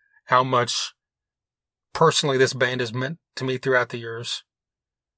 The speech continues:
You know, I know the last couple albums, you know, have had their detractors at moments, and I liked 'em, but I think that this is the,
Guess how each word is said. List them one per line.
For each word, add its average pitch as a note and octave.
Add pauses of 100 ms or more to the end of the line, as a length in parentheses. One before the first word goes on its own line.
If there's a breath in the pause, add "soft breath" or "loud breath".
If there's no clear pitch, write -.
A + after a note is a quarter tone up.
(960)
You E3
know, D3+
I D3
know D3
the C#3
last C3+
couple C3+
albums, B2
you C3
know, A#2
have - (140)
had B2
their B2
detractors A#2+
at B2+
moments, B2
and A#2+ (800 soft breath)
I C3
liked C#3
'em, C#3+ (160)
but B2+ (280)
I C3
think C3+
that B2+
this -
is A#2+
the, A#2